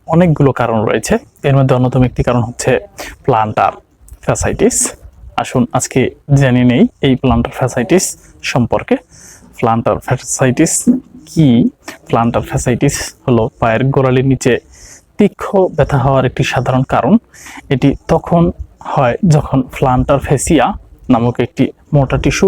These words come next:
বা পায়ের পেছন থেকে আঙুল পর্যন্ত বিস্তৃতি থাকে, যা অতিরিক্ত চাপ বা টান খাওয়ার কারণে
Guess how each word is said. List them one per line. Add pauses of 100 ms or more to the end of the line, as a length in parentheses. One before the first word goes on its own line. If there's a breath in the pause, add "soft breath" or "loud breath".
(100)
বা
পায়ের (100)
পেছন (100)
থেকে (120)
আঙুল (100)
পর্যন্ত (140)
বিস্তৃতি (100)
থাকে, (720 loud breath)
যা
অতিরিক্ত (160)
চাপ (100)
বা (100)
টান (200)
খাওয়ার
কারণে